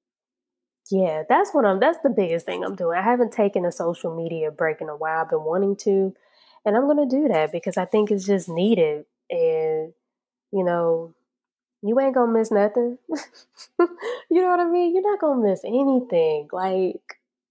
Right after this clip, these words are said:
you're not gonna miss anything if you just take a little break. So that's what I'm doing this weekend. But I will post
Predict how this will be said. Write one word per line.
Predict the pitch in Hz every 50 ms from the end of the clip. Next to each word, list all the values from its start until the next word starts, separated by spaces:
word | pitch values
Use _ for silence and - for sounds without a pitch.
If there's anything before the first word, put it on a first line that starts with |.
| _ _ _ _ _ _ _ _
you're | 262 277 -
not | 302 -
gonna | - 311 285 277
miss | 277 269 -
anything | 254 247 233 208 214 - 165 160 160
if | 165 165 - 185
you | 175 165
just | 170 170 -
take | - 175 - -
a | 170
little | 160 156 156 151
break. | - - - - - - -
So | - 285
that's | 349 359 - 262
what | 208 170
I'm | 170 170 160
doing | 151 151 143 143 143 147
this | 151 151 - -
weekend. | - 151 _ - - 214 208 208 - - - - - - -
But | 247 233
I | - 226 233
will | 247 240 247 294 320 320 302 214 - - - - _ _ _ _ _ _ _ _ _ _ _ _ _ _ _ -
post | - 262 233 196 175 160 165 - - - -